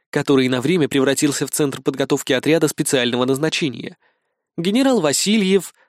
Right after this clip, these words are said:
сонный и слегка замученный, суетливо носился вдоль вытянутых столов, на котором лежали черные свертки и защитные пластины.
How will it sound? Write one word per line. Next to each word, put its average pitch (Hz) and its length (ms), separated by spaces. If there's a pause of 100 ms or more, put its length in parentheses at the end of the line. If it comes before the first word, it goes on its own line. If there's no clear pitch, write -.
(100)
сонный 135 520
и 135 180
слегка 135 340
замученный, 175 640 (180)
суетливо 202 500
носился 175 440
вдоль 147 220
вытянутых 156 440
столов, 143 460 (180)
на 160 140
котором 202 340
лежали 165 360
черные 156 420
свертки 170 440
и - 180
защитные 135 500
пластины. 135 580